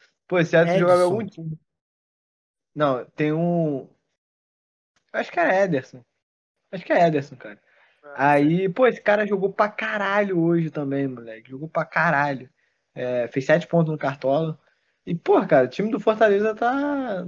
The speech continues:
Speaker 1: tá encaixadinho naquilo ali, né? David, sempre costurando ali pela esquerda.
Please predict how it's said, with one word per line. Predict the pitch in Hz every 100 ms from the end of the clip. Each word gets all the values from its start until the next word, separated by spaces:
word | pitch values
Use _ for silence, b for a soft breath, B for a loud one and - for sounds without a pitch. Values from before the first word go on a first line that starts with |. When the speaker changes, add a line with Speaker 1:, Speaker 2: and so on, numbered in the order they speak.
| 170
Speaker 1:
tá | - 214
encaixadinho | 214 226 226 233 185 208 240
naquilo | 349 269 254 330
ali, | 269 233
né? | 190
David, | 135 156 190 214 190 190 196 - b b _
sempre | - 170 180 170 147 135
costurando | 131 156 - 160 151 151 147
ali | 151
pela | 147 139
esquerda. | 139 170 190 190 175 170